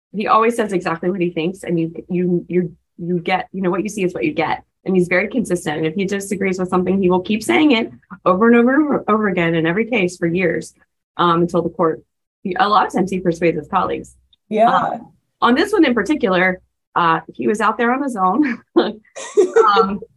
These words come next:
Speaker 1: so let me, let me just back up to what happens when a right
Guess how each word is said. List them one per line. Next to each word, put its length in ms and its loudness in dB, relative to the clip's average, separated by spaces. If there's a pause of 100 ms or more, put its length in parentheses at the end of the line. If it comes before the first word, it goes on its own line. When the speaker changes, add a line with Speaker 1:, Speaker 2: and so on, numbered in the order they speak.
(140)
Speaker 1:
so 540 2
let 180 4
me, 240 2
let 140 0
me 80 4
just 160 0
back 240 0
up 160 -4
to 140 -6
what 340 -4
happens 760 -2
when 480 0
a 120 2
right 480 -2